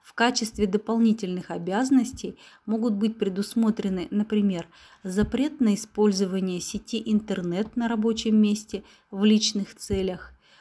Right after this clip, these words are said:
соблюдение дресс-кода, установленного в организации. Обязанности работодателя.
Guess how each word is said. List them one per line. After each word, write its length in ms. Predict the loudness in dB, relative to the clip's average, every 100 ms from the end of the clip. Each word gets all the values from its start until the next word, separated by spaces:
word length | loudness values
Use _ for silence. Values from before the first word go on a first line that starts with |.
| _
соблюдение 680 | -6 2 2 4 6 6 4
дресс-кода, 840 | 2 -4 -4 -8 -12 -8 -6 -6 -6
установленного 1000 | -10 -6 2 4 4 2 0 -2 -4 -6
в 120 | -6
организации. 960 | -4 0 0 0 -4 -8 -8 -12 -12 -12 _ _ _ _ _ _ _ _ -20 -20 -20 -18 -10
Обязанности 680 | 0 0 4 2 2 -2
работодателя. 800 | -2 0 -2 -4 -4 -4 -6 -8